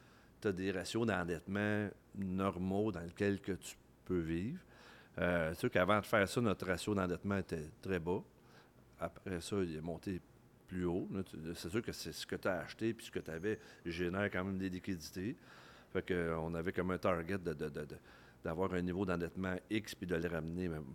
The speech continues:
plus bas, puis ça s'est fait normalement, là. C'est, c'était un, mais de toute façon, tu sais, juste le temps de les acheter, de les intégrer, de, de mettre le, le, l'effort de, de s'assurer que ça soit efficace, d'aller chercher des synergies. De,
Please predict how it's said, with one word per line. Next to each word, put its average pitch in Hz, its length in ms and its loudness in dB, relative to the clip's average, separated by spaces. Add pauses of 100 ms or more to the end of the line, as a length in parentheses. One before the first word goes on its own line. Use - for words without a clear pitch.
(160)
plus 92 160 -2
bas, 90 300 4
puis - 100 -12
ça - 140 -10
s'est - 200 -4
fait 98 220 -2 (160)
normalement, 87 600 -2 (140)
là. 101 100 -4 (120)
C'est, 82 140 -8
c'était 80 400 -6
un, 80 240 -6 (800)
mais 80 460 -2 (140)
de 98 100 -4
toute - 200 2
façon, 123 380 4
tu 120 140 0
sais, 101 40 2
juste 120 200 2
le 87 60 2
temps 107 160 0
de 92 140 -4
les 87 180 0
acheter, 107 400 2 (380)
de 90 60 -2
les 82 140 0
intégrer, 90 840 0
de, 82 220 -8
de 85 120 -8
mettre 101 300 -8
le, 85 80 -6
le, 78 180 -10 (140)
l'effort 101 500 2
de, 80 100 -8 (680)
de 90 140 -4
s'assurer 90 580 -4
que 95 120 -4
ça - 160 -8
soit 98 240 0
efficace, 110 420 2
d'aller 90 180 0
chercher 95 300 -4
des 95 160 -2
synergies. 101 960 0
De, 92 180 -2